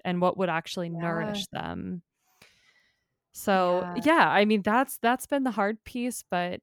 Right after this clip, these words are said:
Speaker 1: other than that, I just, I'm a, I'm a fan. I, I
Speaker 2: Yes. <laughs>
Speaker 1: cannot imagine, I just could never imagine going back to drinking.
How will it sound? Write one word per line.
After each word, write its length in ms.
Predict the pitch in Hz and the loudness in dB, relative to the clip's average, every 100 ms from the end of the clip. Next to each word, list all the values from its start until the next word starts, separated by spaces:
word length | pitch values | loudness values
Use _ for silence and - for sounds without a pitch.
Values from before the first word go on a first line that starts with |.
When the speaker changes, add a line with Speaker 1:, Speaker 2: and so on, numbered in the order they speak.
| - | -6
Speaker 1:
other 260 | 190 208 | -4 -4
than 240 | 220 208 180 | -4 -6 -4
that, 340 | 165 175 196 _ | -4 -4 -6 _
I 200 | 185 180 | -6 -4
just, 580 | 180 190 165 - - - _ _ _ _ _ _ _ - | -4 -4 -4 -12 -16 -20 _ _ _ _ _ _ _ -4
I'm 160 | 180 190 | -2 0
a, 120 | 202 | -2
I'm 160 | 185 185 | 0 0
a 40 | 190 | -2
fan. 480 | - 180 165 156 160 | -2 0 0 -2 -4
I, 500 | - 185 196 190 - | -2 0 2 0 0
I 160 | 190 196 | -2 -2
Speaker 2:
Yes. 520 | 233 220 185 185 175 170 | -2 -2 -2 -2 -2 -4
<laughs> 20 | |
Speaker 1:
cannot 100 | - | -4
imagine, 960 | 185 170 170 180 185 185 175 170 170 - _ _ - | -2 0 4 2 2 0 -2 -6 -10 -14 _ _ -2
I 100 | 208 | 2
just 200 | 233 269 | 2 -2
could 180 | - 254 | -4 -4
never 400 | 247 247 269 254 | -4 -2 -2 -2
imagine 920 | 233 220 196 214 - 214 208 208 208 196 | -2 -2 -4 -4 -6 -8 -6 -8 -10 -6
going 420 | 190 190 202 202 | -2 -2 -2 -4
back 300 | 180 185 - | -4 -6 -8
to 120 | - | -12
drinking. 920 | 180 165 185 262 175 156 - - 180 | -10 -8 -8 -6 -6 -8 -10 -18 -20